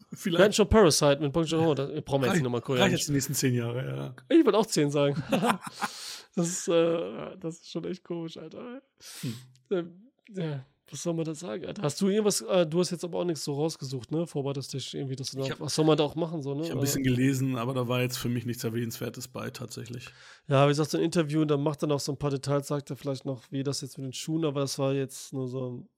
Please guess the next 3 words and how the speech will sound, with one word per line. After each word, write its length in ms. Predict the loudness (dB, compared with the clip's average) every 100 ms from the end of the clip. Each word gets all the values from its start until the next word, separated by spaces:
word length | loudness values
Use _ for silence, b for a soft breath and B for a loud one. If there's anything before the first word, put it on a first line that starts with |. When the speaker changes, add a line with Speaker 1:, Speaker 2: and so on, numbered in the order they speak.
| _ _ _
Speaker 2:
Beispielding, 540 | -6 -6 -8 -8 -6
also, 440 | -6 -6 -6 -6 -8 _ _ _ _ b b b b b b b -2
ähm, 560 | 0 2 0 -2 -6